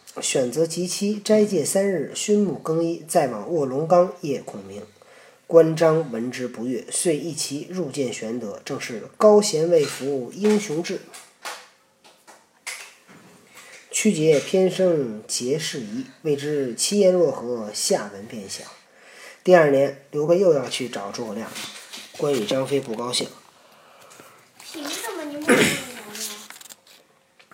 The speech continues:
Speaker 1: 听着啊，今天估计跟您讲。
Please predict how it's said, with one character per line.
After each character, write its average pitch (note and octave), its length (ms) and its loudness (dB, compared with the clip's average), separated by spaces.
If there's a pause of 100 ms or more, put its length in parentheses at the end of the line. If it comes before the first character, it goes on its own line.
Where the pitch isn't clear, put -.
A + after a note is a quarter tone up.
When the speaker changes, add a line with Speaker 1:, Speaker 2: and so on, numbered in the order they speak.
Speaker 1:
听 F#2+ 160 -16
着 F2+ 100 -14
啊， - 340 -18 (1500)
今 A#2 200 -20
天 G2+ 340 -12
估 A2+ 200 -14
计 A2+ 120 -16 (120)
跟 G2+ 100 -16
您 F#2+ 80 -14 (120)
讲。 - 160 -6